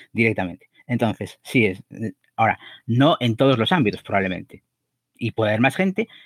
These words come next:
porque la representación del software libre no la tiene la F S F. Eh, la, la, cada, cada persona está trabajando en software libre y representa software libre en cierta manera. Ahora, yo sí que digo que, eh, Richard Stallman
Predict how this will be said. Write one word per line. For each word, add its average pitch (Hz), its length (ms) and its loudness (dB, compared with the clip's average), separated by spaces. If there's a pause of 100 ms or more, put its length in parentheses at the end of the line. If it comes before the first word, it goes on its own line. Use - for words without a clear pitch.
(480)
porque 123 480 0
la 117 220 0
representación 113 440 -2
del 170 80 0
software 170 220 2
libre 175 160 2
no 156 120 2
la 160 100 4
tiene 147 180 2
la 127 80 2
F 117 120 -6
S 120 180 -2
F. - 280 -8 (840)
Eh, 120 220 -2
la, 117 200 2
la, 117 180 0
cada, 139 320 4
cada 151 220 4
persona 190 480 -2 (360)
está 160 200 -2
trabajando 131 340 2
en 127 40 -2
software 180 200 0
libre 233 200 -2
y 127 80 0
representa 117 320 -2
software 147 180 2
libre 185 100 4
en 165 60 0
cierta 135 180 0
manera. 92 320 -6 (580)
Ahora, 120 320 2
yo 135 180 0
sí 175 120 -2
que 131 240 0
digo 190 280 -4
que, - 300 -2 (160)
eh, 101 460 -4
Richard 135 200 0
Stallman 101 420 -4